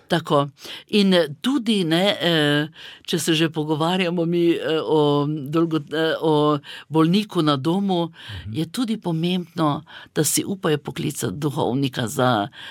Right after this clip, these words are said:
Speaker 1: eh, podelitev zakramentov, ne. Čeprav je to še zmeraj en pečat, ne. Če pride duhovnik kam na dom, pa sosedje vidijo, je dostikrat, "A, že tako slab je, da pride duhovnik njemu na dom."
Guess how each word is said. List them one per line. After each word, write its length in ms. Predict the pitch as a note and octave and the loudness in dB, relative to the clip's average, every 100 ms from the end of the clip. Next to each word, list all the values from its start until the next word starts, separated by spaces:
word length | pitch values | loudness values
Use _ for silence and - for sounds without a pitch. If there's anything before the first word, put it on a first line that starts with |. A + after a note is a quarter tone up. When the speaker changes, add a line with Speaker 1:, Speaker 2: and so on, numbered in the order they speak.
| - | -12
Speaker 1:
eh, 400 | - D3 B2+ A#2+ C3 G#3 - | -2 2 2 0 -6 -10 -6
podelitev 540 | E3+ D3+ D3+ F3 D#3 | 0 4 4 2 0
zakramentov, 800 | B2+ C#3 C3+ C3+ D3 C#3+ C#3 G2+ | 0 -4 -2 -2 0 0 -2 -4
ne. 240 | G#2+ A#2+ E3 - - - | -2 -4 -4 -12 -18 -10
Čeprav 480 | - F3+ - F3+ G#3+ | 0 0 0 0 2
je 100 | F#3 | 2
to 180 | F3 F#3+ | 2 0
še 180 | F#3 D3+ | 2 0
zmeraj 440 | C#3 F3+ F#3 D#3 | 0 0 2 0
en 220 | D#3+ D#3+ | 0 -2
pečat, 460 | D#3 C3+ - D#3 D#3 | -2 -2 0 -2 -2
ne. 240 | C3+ C3 D#3+ - - | -2 0 -2 -6 -18
Če 180 | - F3 | -4 -4
pride 340 | - G3+ F3+ | 0 0 2
duhovnik 500 | D#3+ D#3 F3+ F3+ E3 | 2 0 0 -2 -2
kam 240 | D#3+ D#3+ D#3+ | -2 -4 -2
na 140 | D3 | 0
dom, 280 | C#3+ F#3 F3 | 2 0 0
pa 80 | D3 | -2
sosedje 560 | C3+ D#3 - E3+ D3 C#3+ | -4 -4 0 0 2 -2
vidijo, 460 | F3+ F3 E3+ D3+ - - - - | -2 -2 0 0 -2 -14 -14 -6
je 100 | D#3+ | -2
dostikrat, 500 | E3+ E3+ F3 D#3+ D3+ | 0 0 0 0 0
"A, 340 | - E3 C4 A#3 | -2 -2 0 0
že 160 | G3 | -2
tako 300 | - F#3 G#3+ | -4 -4 -4
slab 420 | G#3 - G3 G3+ G3+ | -4 -6 -8 -10 -6
je, 100 | E3+ | -2
da 160 | D3+ | -2
pride 320 | C#3+ G3+ E3+ | -2 -4 -2
duhovnik 520 | D#3+ D#3+ F3+ E3+ D#3+ D#3+ | 0 0 -2 -2 -4 -4
njemu 240 | E3+ D3+ | -2 0
na 140 | D3 | 0
dom." 300 | C#3+ D3+ C3+ | 0 -2 -2